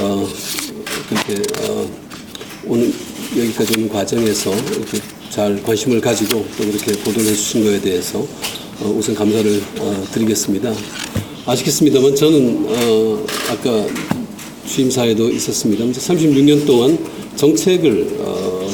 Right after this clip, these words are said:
해왔습니다. 그러면서, 어, 평소 생각했던 것이, 어, 중소기업이 바로 서야지 나라가 제대로 된다 이런 생각을 해왔고요. 제가 정책을 하다 이제 현장으로 와,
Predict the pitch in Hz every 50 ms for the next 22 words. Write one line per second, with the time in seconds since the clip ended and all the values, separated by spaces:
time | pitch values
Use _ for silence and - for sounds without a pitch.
0 | - - 117 107 101 98 - - - 110 98 92 - 101 135 147 - - - -
1 | - 131 123 120 117 113 107 - - 117 113 107 107 - - - - - - -
2 | - - - - - - - - 113 107 104 104 104 101 - - 135 120 117 123
3 | 104 - 131 127 - - - - - 135 131 120 110 95 - - - - - 101
4 | 117 113 - - - - - - - - - - - - - - - - - -
5 | - - - - 214 110 107 214 208 208 208 196 - - - - - - - -
6 | - - - - - - - - - - - - 131 123 139 139 139 156 156 143
7 | 127 110 - 107 101 113 107 - - 135 123 123 117 - - 104 120 120 101 90
8 | 113 120 120 117 107 98 104 110 127 135 131 120 101 90 - 117 110 110 104 110
9 | 107 117 110 110 107 101 101 107 113 117 113 104 - 110 110 107 107 110 107 107
10 | 104 - - - 143 127 - - - - 127 127 139 117 101 - - - - 101
11 | 98 - 127 123 120 123 131 135 - 143 135 139 123 117 123 117 113 120 113 123
12 | 143 147 156 151 151 147 143 127 - - 101 98 90 90 - 85 87